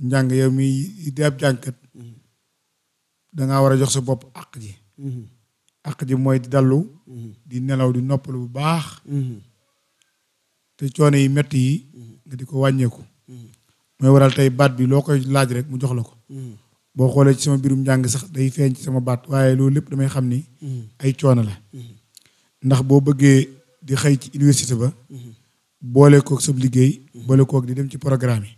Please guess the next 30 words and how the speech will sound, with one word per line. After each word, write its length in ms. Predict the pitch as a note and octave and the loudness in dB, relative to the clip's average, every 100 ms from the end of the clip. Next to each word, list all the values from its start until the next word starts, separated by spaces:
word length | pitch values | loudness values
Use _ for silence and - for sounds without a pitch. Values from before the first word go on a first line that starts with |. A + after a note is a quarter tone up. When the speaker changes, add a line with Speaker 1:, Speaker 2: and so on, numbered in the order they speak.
| - | -20
Speaker 2:
Hmm. 100 | B2 A#2 _ _ _ | -20 -20 _ _ _
Speaker 1:
Waaye 240 | - C#3+ D3+ | 2 6 8
loolu 240 | D#3+ D#3 | 10 8
it, 180 | C#3+ D#3 - _ - | 6 4 -2 _ -20
Speaker 2:
Hmm. 220 | A#2+ A2 _ _ | -20 -20 _ _
Speaker 1:
Yàlla 220 | D3 C#3+ | 0 0
dimbali 260 | C#3 C#3 C#3+ | 0 -2 0
ma 120 | C3+ | 0
ba 120 | C3 | -2
ki 120 | C3 | -6
ma 120 | D#3+ D3+ | -4 0
Yàlla 240 | D3 C#3 | 0 -2
booleel 320 | B2 C3 B2 | 0 2 2
muy 160 | A#2+ C3 | 0 -6
Abdou 200 | E3+ D3+ | -12 -8
Lahad 200 | C#3 C3 | -6 -6
Ka, 200 | - B2+ - - | -10 -20 -20 -20
Speaker 2:
Hmm. 80 | D3 B2+ B2 | -20 -20 -20
Speaker 1:
xam 380 | _ - C#3+ C#3 | _ -8 -4 -2
na 100 | C3 | 0
ni 260 | B2 C3 D#3+ _ _ | 0 -2 -4 _ _
damaa 300 | B2+ C3 C3+ | -4 0 0
am 80 | B2 | 0
cër 220 | - C#3 | -2 -4
ci 80 | - | -4
xasida 280 | C3 A#2+ A2 | -8 -6 -6
yi. 160 | G2+ - | -8 -12
Speaker 2:
Hmm. 80 | D3 A#2 A#2+ _ _ _ _ - | -20 -20 -20 _ _ _ _ 2
Speaker 1:
Te 180 | C#3 | 6
it 80 | D3 | 6